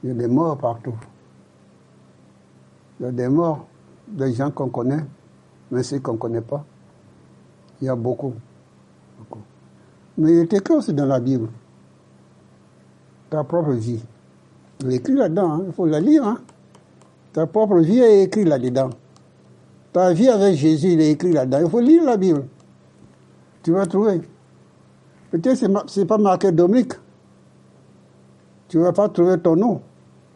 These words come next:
Mais tu vas voir que le Saint-Esprit va te dire, convaincre que c'est ça. Ça, c'est, c'est pour toi. En lisant la parole de Dieu.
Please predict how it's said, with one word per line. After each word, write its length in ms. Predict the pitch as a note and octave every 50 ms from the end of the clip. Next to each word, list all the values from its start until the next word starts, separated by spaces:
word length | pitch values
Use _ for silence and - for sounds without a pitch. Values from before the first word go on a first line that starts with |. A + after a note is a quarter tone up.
| _ _ _ _ _ _ _ _ _ -
Mais 140 | - E3+ F3
tu 140 | E3+ D#3 D#3
vas 140 | D#3+ E3 F3
voir 320 | D3 D#3+ A#3+ D#4+ D#4+ D#3
que 80 | - F#3+
le 160 | F3+ E3+ E3
Saint-Esprit 520 | E3+ G3 F#3+ F#3 E3 E3 D#3+ - - F#3+
va 140 | E3 E3 E3+
te 160 | E3 - E3
dire, 300 | D3 C#3+ E3 F3+ D#3+ -
convaincre 400 | - D3+ D3+ D3+ D#3+ F#3 E3+ -
que 120 | - E3 D3
c'est 200 | - D#3+ D3+ C#3+
ça. 280 | - - A3+ G#3 - -
Ça, 280 | - - - F#3+ F3+ E3
c'est, 200 | - - D3 C3 - - - - -
c'est 180 | _ - F3 C#3
pour 140 | - E3 -
toi. 220 | - G#3 G3 F3+ - - - - - - _ _ _ _ _ _ - _ _ _ _ _ _ _ _ _ _ _ _ _ _ _ _ _ _ _ _ _ - _ - _ _ _ - -
En 140 | D3+ D3+ D#3
lisant 340 | D3+ D3 C#3+ C#3 C#3+ C#3+ C#3+
la 180 | C#3+ C3+ C3
parole 400 | B2+ C3 B2 A2+ B2+ C3+ C3 A#2+
de 80 | A#2 A2+
Dieu. 260 | G#2+ A2 A2 A2+ A2+